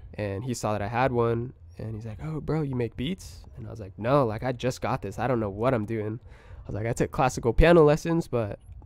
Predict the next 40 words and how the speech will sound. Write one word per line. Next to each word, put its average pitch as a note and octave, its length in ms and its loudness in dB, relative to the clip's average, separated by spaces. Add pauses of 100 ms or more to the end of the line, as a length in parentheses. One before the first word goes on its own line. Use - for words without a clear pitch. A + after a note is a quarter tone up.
(100)
you A#2 120 -2
know, G2 100 -4
I A2+ 60 0
wanna B2+ 180 4
learn G#2+ 140 -2
how A2+ 100 -2
to G#2+ 60 -6
make G2+ 160 -6
a G#2+ 60 -8
beat." B2+ 280 -4 (680)
So - 120 -12
he's G2 120 -10
like, F#2+ 120 -14
"Cool, D3 260 0
like, G#2+ 200 -10
let's A2+ 140 -8
figure A2 200 -4
this A2 180 -6
out." C3+ 280 0
So - 220 -4
me A2 140 0
and G#2+ 100 -2
him, A#2+ 260 0
like, G2+ 200 -8 (360)
would G#2 200 -8
just G2 360 -12 (280)
make G#2+ 260 -6
beats A2+ 220 -4
in G#2 540 -6
the G#2 80 -8
dorm B2 280 0
rooms, A2 400 -4 (180)
and G#2 280 -8
we A2 80 -10
just A2 220 -6
both A2+ 220 0
learned A2 440 -2
from A2 220 -4
each G2+ 140 -10
other. A#2 240 0